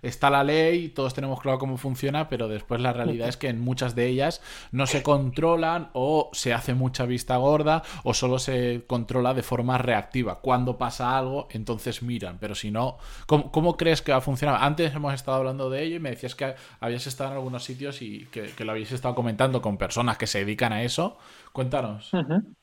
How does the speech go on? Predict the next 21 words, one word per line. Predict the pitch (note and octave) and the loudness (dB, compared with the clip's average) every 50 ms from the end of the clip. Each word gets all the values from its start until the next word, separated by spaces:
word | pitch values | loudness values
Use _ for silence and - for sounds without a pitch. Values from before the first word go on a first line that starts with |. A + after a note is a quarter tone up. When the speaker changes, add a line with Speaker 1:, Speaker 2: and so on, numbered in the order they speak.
| _ _ _ - - - - - - - - | _ _ _ -8 -8 -8 -8 -10 -12 -6 0
Speaker 2:
Pues | - D#3 C#3+ | 2 4 6
mira, | - E3 D#3 C#3+ C#3 - - | 8 10 10 10 8 8 8
eh, | - D#3+ D#3 D#3 D#3 D#3 D#3 D#3 D3+ D3+ D3+ D3+ D3+ D#3 - - | 10 10 12 12 12 10 10 8 6 6 4 2 0 -2 -2 0
recientemente, | D#3 D3 - E3+ D#3+ F3+ F3+ F#3 F#3+ F#3+ F#3+ G#3 G3+ | 2 2 4 4 4 6 6 6 6 6 6 6 4
como | - E3+ D3+ D3+ D3+ D3 | 6 4 2 2 2 0
te | - C#3+ | 0 0
comenté, | D3 D3 D3 D3 D3 D3 E3+ F3 F3 | 0 0 0 -2 2 4 6 6 6
estuve | E3+ - - D3+ D3 D3 D3+ D3 D3 D3 D3 C#3+ C#3+ - - - - - | 6 4 4 6 8 10 10 10 10 8 4 2 0 -6 -14 -20 -20 -20
<clears throat> | - _ _ - | -20 _ _ 8
en | F3 F#3+ F3+ D3+ D3+ - - E3 D#3 D3+ | 10 10 10 10 8 6 6 6 8 8
una | D3+ D3+ D3+ C#3+ | 6 6 6 6
jornada | C#3+ - D#3 C#3+ D3 E3 F3+ F3+ E3+ F3+ F3+ G3+ G#3+ - - - - - - - - | 6 6 6 8 8 10 10 10 10 10 10 8 4 2 -6 -18 -18 -18 -16 -12 2
donde | D3+ C#3+ C#3+ C#3+ C#3 C#3+ C3+ | 6 8 8 8 8 6 4
estaban, | - - D3 C#3+ C#3 C#3+ C#3+ C#3+ C#3+ C#3+ C#3+ C#3+ C#3+ C#3 C#3 C3+ C3+ C3 | 6 6 8 8 10 10 10 8 8 6 6 4 2 -2 -4 -8 -8 -8
bueno, | C#3 C3+ | -6 -6
había | B2 C3 C3+ C3 C3 C3 C3 C3 C3 C3 C3 C3 | -2 0 0 0 2 0 0 -2 -2 -2 -2 -2
especialistas, | C3 - - C#3+ - - C3+ C3+ C3 - - C#3 C3+ C3+ - - - - - | -2 -4 -8 -8 -6 -2 -2 -2 -2 0 2 2 2 2 0 -8 -12 -2 2
eh, | D3 C#3+ C3+ C3+ C#3+ C#3 C#3 C#3+ | 4 4 6 6 4 4 4 6
de | - | 6
abogados | C3 C3 C3+ C3+ C#3 C#3 C#3 C3+ | 8 8 8 8 8 8 6 6
laboralistas | C#3 C3+ C3 C#3 C#3 C#3 D#3 F#3+ F3+ - - - F#3 F#3 F#3+ F#3+ F#3+ - | 4 2 4 4 4 4 4 4 4 4 8 10 10 12 12 10 8 4